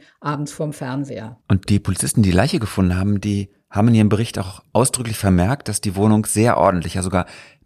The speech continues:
Speaker 2: picobello ausgesehen habe.
Speaker 1: Die Lieblingsverkäuferin von Gertrud L. erinnert sich auch noch ganz genau an dieses eine Wochenende und den Montag danach. Samstagabend war sie nämlich in der O two Arena bei einem Konzert von Andrea Berg.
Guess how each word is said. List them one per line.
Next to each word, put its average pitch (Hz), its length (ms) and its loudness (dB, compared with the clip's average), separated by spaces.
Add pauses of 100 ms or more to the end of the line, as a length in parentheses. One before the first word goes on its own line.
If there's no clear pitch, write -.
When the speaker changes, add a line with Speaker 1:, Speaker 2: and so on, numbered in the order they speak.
Speaker 2:
picobello 98 920 2
ausgesehen 76 540 -4
habe. - 240 -8 (540)
Speaker 1:
Die 175 60 -8
Lieblingsverkäuferin 165 1300 -4
von 156 220 -4
Gertrud 139 500 -8
L. 151 160 -6
erinnert 165 340 -4
sich - 200 -12
auch 185 100 -6
noch 180 180 -4
ganz 208 260 0
genau 190 380 2
an 190 140 -2
dieses 175 280 -4
eine 240 480 4
Wochenende 202 600 -2
und 180 160 -4
den 180 100 -2
Montag 165 600 -4
danach. 135 560 -6 (100)
Samstagabend 214 1300 -2
war 156 160 -6
sie 180 140 -6
nämlich 196 320 -4
in 180 80 -6
der 170 160 -6
O 151 100 -6
two 190 260 -6
Arena 233 440 -4
bei 214 100 -6
einem 185 220 -10
Konzert 165 580 -6
von 185 160 -4
Andrea 151 420 -4
Berg. 113 460 -8